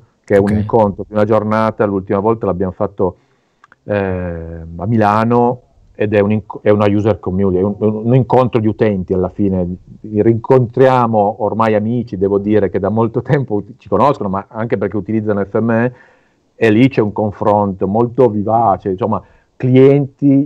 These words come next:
Speaker 1: gente che lo usa, che fa vedere come l'ha utilizzato, però di persona, insomma, di...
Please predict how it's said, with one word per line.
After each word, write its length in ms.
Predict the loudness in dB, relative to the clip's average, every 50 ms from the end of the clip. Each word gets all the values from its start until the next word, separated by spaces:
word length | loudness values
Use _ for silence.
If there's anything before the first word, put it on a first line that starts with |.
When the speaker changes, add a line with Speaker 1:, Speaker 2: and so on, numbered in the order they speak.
| -2
Speaker 1:
gente 380 | 0 2 4 4 4 2 0 2
che 80 | 2 4
lo 100 | 4 4
usa, 240 | 4 4 2 2
che 120 | 0 0 -2
fa 120 | -4 -2 -4
vedere 280 | -2 0 0 0 0
come 220 | 0 -2 -2 0 0
l'ha 60 | 0
utilizzato, 1000 | 0 -2 -4 -8 -8 -8 -6 0 0 2 4 2 2 0 -2 -4 -4 -4 -4 _ _ _
però 180 | -2 0 0
di 100 | 0 -2
persona, 560 | -2 -6 -8 -8 -8 -8 -6 -6 -4 -4 -6 -8
insomma, 240 | -8 -6 -6 -6
di... 280 | -4 -2 -2 -2 -2 -4